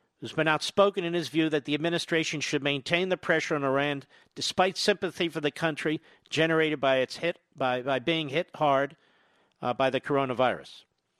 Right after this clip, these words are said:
In an administration known for its infighting, he writes, and diversity of views, a skirmish over an issue such as Iran sanctions is hardly unusual.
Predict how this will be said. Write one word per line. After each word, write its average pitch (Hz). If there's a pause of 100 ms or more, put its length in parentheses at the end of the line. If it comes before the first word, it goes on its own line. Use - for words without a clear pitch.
(1200)
In 156
an 180
administration 220
known 196
for 180
its 165
infighting, 165
he 131
writes, 131
and 143
diversity 151
of 139
views, 143
a 131
skirmish 175
over 151
an 147
issue 156
such -
as 123
Iran 147
sanctions 143
is 113
hardly 143
unusual. 117